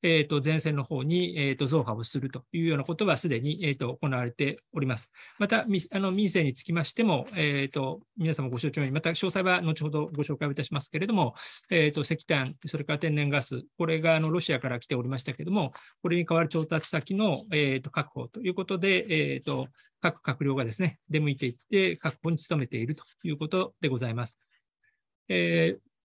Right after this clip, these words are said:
それで、あの、まあ、こういった、あ、ショルツ首相の演説に基づきまして、えーと、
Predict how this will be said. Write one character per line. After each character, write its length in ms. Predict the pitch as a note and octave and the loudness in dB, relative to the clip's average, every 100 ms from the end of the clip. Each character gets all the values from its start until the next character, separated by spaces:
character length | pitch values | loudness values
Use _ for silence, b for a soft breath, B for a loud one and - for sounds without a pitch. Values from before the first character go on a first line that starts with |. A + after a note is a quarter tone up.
| _ _ | _ _
そ 140 | - A#3 | -4 0
れ 80 | A#3+ | 6
で、 100 | A#3 | 6
あ 60 | |
の、 240 | A3+ A3+ G#3 | 8 6 6
ま 100 | A3+ | 4
あ、 20 | |
こ 120 | C4+ | 4
う 40 | |
い 20 | C4+ | 2
っ 40 | - | 4
た、 500 | C4 B3+ - G3 F#3 | 4 6 4 4 2
あ、 40 | |
シ 120 | - | 2
ョ 20 | C4+ | 0
ル 100 | G#3 | -2
ツ 400 | - D3 B2+ - | 0 0 0 0
首 240 | E3+ D#3+ | 0 2
相 380 | D3 E3+ - D#3 | 0 -2 2 2
の 280 | E3+ G3 F3+ | 4 2 2
演 160 | F#3 F#3 | 0 0
説 240 | F3+ E3+ | 0 -2
に 80 | F3+ | -2
基 200 | F3 E3 | -2 -2
づ 160 | E3 F3 | -2 -2
き 100 | F3+ | 0
ま 120 | E3+ | 0
し 120 | - | 2
て、 280 | - E3 C3 | 4 4 4
え 280 | G#3 D#3 D3+ | 2 2 2
ー 20 | D3 | 0
と、 360 | C#3+ C3+ D#3 | -2 -4 -6